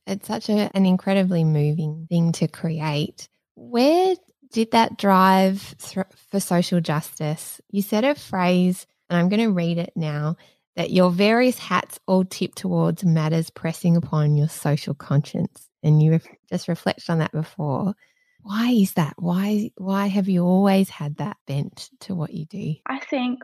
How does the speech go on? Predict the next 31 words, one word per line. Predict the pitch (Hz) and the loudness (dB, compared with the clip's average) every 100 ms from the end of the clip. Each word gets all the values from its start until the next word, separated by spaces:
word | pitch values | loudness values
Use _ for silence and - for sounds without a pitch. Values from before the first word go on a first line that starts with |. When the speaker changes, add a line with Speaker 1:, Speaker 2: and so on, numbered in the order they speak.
| _ | _
Speaker 2:
that | - 202 202 - _ | 0 2 2 -2 _
being | 214 196 196 190 | -4 -2 -4 -6
so | 180 - 202 190 190 190 190 190 - - | -6 -6 0 2 2 0 -2 -6 -10 0
aware | 190 180 180 175 175 175 170 - | 2 4 4 6 4 2 -4 -6
of | 175 | -4
suffering, | - 160 - 214 233 262 - _ _ - | 2 0 2 0 0 -2 -4 _ _ -6
really | 196 190 185 | 0 0 0
knowing, | 180 175 175 175 170 175 214 | -4 -4 -4 -4 -8 -10 -4
really, | 202 202 185 170 _ - | 0 0 0 -8 _ -6
I | 196 | 0
think | 220 214 202 | 0 2 0
that | - | 2
once, | 190 190 - - - - _ _ 214 | 2 0 -4 -16 -20 -20 _ _ -6
um, | 220 240 | -4 -2
you | 233 | -2
know, | 190 | 0
I | 185 | 2
don't | 202 196 | 0 0
wanna | 190 175 | -2 -6
speak, | - 190 180 - - | -2 -2 -2 -6 0
I | 196 | 2
don't | 190 | 2
wanna | 190 180 175 | -2 -4 0
generalize | 180 175 175 175 175 175 175 175 - - - - _ - | 0 0 0 2 4 4 2 -2 -12 -20 -20 -20 _ -12
too | 190 170 | -8 -4
much, | 170 165 - - - | -4 -6 -6 -6 -2
but | 170 - - - - - | -2 -4 -16 -20 -20 -8
for | 214 | 0
me, | 190 196 196 | 4 4 4
having | 185 180 170 | 0 -2 -4
such, | 190 180 - - - | -2 -2 -4 -8 -10